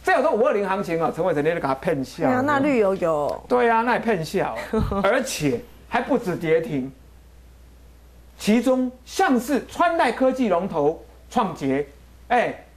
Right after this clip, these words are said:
Speaker 1: 那个不是跌停一天而已，那已经刷刷刷，像在跳水一样。
Speaker 2: 对，跌很多天。
Speaker 1: 好，我要跟各位讲，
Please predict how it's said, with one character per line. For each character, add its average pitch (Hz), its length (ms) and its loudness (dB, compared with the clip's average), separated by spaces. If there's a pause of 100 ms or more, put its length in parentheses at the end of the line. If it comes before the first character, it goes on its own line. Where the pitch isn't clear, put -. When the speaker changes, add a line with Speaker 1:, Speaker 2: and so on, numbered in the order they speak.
(140)
Speaker 1:
那 302 120 0
个 269 80 2
不 233 100 2
是 240 80 0
跌 190 180 2
停 180 160 -2
一 196 60 -2
天 180 240 -2
而 151 160 2
已， 131 160 -2
那 180 80 0
已 220 60 0
经 165 160 -6
刷 170 240 0
刷 165 120 0
刷， 165 140 0
像 180 160 -2
在 170 80 0
跳 160 220 -2
水 110 180 -12 (160)
一 120 60 -4
样。 139 120 0
Speaker 2:
对， 156 220 -8
跌 160 160 -6
很 170 160 -8
多 156 160 -8
天。 156 400 -10
Speaker 1:
好， 147 340 -4 (440)
我 123 80 0
要 139 80 2
跟 143 240 -2
各 139 160 0
位 120 240 0
讲， - 180 -14